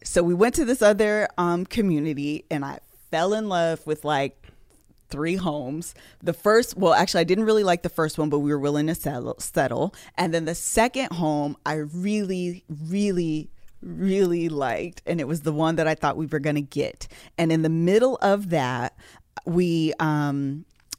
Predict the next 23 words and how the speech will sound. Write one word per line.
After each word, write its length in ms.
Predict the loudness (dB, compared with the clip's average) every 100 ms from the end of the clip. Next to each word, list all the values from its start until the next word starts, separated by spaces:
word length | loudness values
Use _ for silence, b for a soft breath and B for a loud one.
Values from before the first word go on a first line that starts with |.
| -6
were 540 | 0 2 4 2 -2 -4
trying 440 | -6 0 2 2 0
to 140 | 0
get 160 | 2 2
approved 800 | 0 -2 -2 0 2 2 0 -6 -14
through 460 | -6 0 2 4 2
the 220 | 0 -2
builders, 760 | 2 6 6 6 2 0 0
'cause 160 | -4 -4
remember, 320 | 0 0 2
this 240 | 0 -2 0
loan 220 | 2 2
officer 360 | 0 -4 -4
was 180 | -2 -4
the 100 | -6
preferred 760 | -6 -6 0 2 2 2 -2 -6 b b b
outside 560 | 4 4 2 2 2 2
lender 380 | 0 0 0 -2
for 180 | -2 -2
that 240 | -2 -4 4
other 320 | 4 6 4
builder, 460 | 2 -2 -6 -8 -8
okay? 380 | -4 0 0